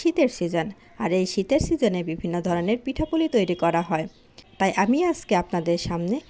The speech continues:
কিভাবে চুষি পিঠা বা সেমাই পিঠা বা সই পিঠা তৈরি করতে হয় সেটা আপনাদের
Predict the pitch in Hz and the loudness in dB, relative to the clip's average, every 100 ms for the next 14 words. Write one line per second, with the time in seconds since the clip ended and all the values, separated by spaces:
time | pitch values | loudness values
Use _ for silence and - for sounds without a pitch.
0 | - - 196 175 175 180 - 214 311 311 | -8 -4 0 0 0 -2 -4 -2 -2 0
1 | 302 - - 196 - - 175 180 170 185 | -2 0 -4 -6 -14 -12 0 2 2 0
2 | - - 190 220 294 294 233 202 170 190 | -8 0 2 2 0 -2 -4 -2 -4 -4
3 | 170 190 - - 262 294 277 220 - 175 | -2 -2 -6 0 2 2 0 -2 0 -2
4 | 170 170 175 - 196 302 - - - 285 | -2 -2 -4 -2 -4 -6 -10 -20 -2 0
5 | 285 269 240 214 208 | 2 2 2 2 0